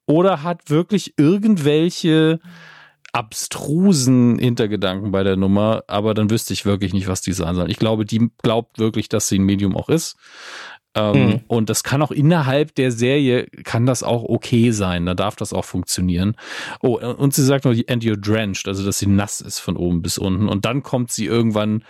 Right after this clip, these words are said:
Speaker 1: äh, dass sie Kinder in ihrer Zukunft sieht. Und, und genau, dass sie nass ist,
Speaker 2: Genau,
Speaker 1: aber
Speaker 2: aber
Speaker 1: auch
Speaker 2: davor
Speaker 1: sicher,
Speaker 2: hat sie
Speaker 1: ja.
Speaker 2: sich ja, genau, davor hat sich Rebecca schon gesagt, so, „Ey, das ist mir jetzt hier zu dumm.
Speaker 1: Ja.
Speaker 2: Äh, ich geh.“ Und dann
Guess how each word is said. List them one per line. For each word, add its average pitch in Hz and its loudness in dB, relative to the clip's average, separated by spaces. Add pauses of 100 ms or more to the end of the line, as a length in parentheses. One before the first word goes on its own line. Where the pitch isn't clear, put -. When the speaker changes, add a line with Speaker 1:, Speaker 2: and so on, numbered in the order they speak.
(460)
Speaker 1:
äh, 110 0
dass 104 -2
sie 107 -4
Kinder 113 0
in 95 -2
ihrer 90 -2
Zukunft - -6
sieht. - -8 (160)
Und, 110 2
und 98 -4
genau, 101 0
dass 95 -2
sie 101 -2
nass 104 0
ist, 117 -2
Speaker 2:
Genau, 151 -2
Speaker 1:
aber 160 2
Speaker 2:
aber 185 -2
Speaker 1:
auch 147 -8
Speaker 2:
davor 185 2
Speaker 1:
sicher, 202 2
Speaker 2:
hat 196 0
sie 175 2
Speaker 1:
ja. 160 4
Speaker 2:
sich 165 2
ja, 156 0 (540)
genau, 151 2
davor 135 2
hat 170 -4
sich - 0
Rebecca 143 4
schon 147 0
gesagt, 135 2
so, - 2
„Ey, 131 4
das 131 -4
ist 131 0
mir 139 6
jetzt 123 0
hier 120 0
zu - 0
dumm. 131 2
Speaker 1:
Ja. 120 2 (220)
Speaker 2:
Äh, 113 0
ich - -8
geh.“ 135 2 (260)
Und 123 0
dann 156 -4